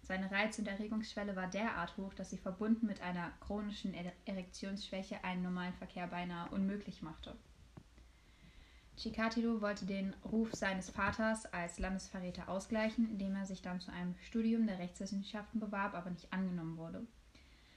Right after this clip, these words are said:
Stattdessen arbeitete er zunächst auf Großbaustellen, besuchte Vorlesungen in Ingenieurwissenschaften, schrieb patriotische Artikel für Zeitungen,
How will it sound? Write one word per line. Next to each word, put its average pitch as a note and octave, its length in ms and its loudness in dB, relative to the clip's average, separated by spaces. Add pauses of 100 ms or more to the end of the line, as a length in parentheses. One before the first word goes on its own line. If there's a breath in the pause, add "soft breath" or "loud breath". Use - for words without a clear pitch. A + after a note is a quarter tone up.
(180 soft breath)
Stattdessen A3+ 420 2
arbeitete G#3 460 2
er F#3 220 0
zunächst F3 420 -6
auf E3 140 -6
Großbaustellen, A3+ 800 4
besuchte F3 460 -4
Vorlesungen A3 680 6
in E3+ 260 -2
Ingenieurwissenschaften, F#3+ 1160 0
schrieb A#3+ 340 0
patriotische F3+ 640 -4
Artikel F3+ 320 -10
für F3 140 -10
Zeitungen, A3 580 0